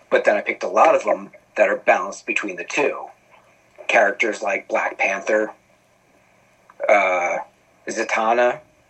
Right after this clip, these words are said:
is very magical, but also not, like, Eddie Brock, kind of something magic going on with his shit.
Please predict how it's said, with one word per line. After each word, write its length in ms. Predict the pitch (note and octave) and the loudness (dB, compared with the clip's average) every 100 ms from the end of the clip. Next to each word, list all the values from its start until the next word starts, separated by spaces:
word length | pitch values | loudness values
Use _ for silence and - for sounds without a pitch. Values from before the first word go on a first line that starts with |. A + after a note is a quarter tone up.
| _ _ - | _ _ -14
is 140 | G#2+ | 2
very 240 | G#2+ A#2 | 4 4
magical, 520 | A2+ A#2+ A#2 A#2 B2 A#2 | 4 4 4 2 0 2
but 120 | A2+ | 6
also 580 | A2 A2 A2+ A2+ A2+ A2 - _ _ _ _ _ | 6 6 6 6 4 -6 -12 _ _ _ _ _
not, 160 | - A#2 | 0 6
like, 260 | A2 G#2+ - - - | 6 6 -2 -16 0
Eddie 260 | B2 B2 | 0 0
Brock, 560 | A#2 - A2+ C3 - - _ _ _ - _ _ _ _ _ _ _ - | 0 4 4 4 0 -8 _ _ _ -20 _ _ _ _ _ _ _ -10
kind 260 | - B2+ A#2+ | -2 -2 -2
of 60 | |
something 320 | C#3 A#2+ A2+ | -2 -4 -2
magic 340 | G#2 A2 A#2 A#2+ | 0 2 2 2
going 220 | A#2+ A#2 | 2 4
on 160 | A2 A2+ | 2 2
with 100 | A2 | 0
his 180 | A#2 | -2
shit. 380 | A2 - B2 B2 | -2 0 2 0